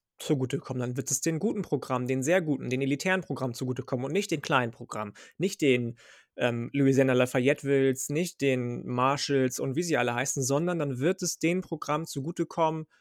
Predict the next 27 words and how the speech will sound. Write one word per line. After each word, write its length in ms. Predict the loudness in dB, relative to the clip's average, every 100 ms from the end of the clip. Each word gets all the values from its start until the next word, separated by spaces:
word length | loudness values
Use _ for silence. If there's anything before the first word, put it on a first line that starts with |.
| _ _ _ _ _ _ _ _ _ 2
die 120 | 4
heftig 400 | 4 2 -4 -6
sind, 300 | -8 -10 -8
die 180 | 0 2
eh 60 |
schon 160 | 2 0
heftig 300 | -6 -8 -6
sind. 240 | -6 -4
Dann 320 | -2 -2 -4 -6
wird 160 | -8
so 160 | -4 -2
ein 180 | -2 -2
Eli 180 | 0 0
Ricks 300 | 2 2 0
sagen: 420 | 2 2 2 -2 -6
„Ich 200 | -6 -2
gehe 120 | 0
in 80 | 0
meine 200 | -2 0
Junior-Saison 720 | 0 0 0 -2 0 0 0
und 140 | -4
gehe 140 | -4 -2
nach 140 | -2
Alabama, 600 | -2 -2 0 0 0 -2
um 200 | -2 -6
zu 120 | -8
zeigen, 520 | -10 0 4 4 2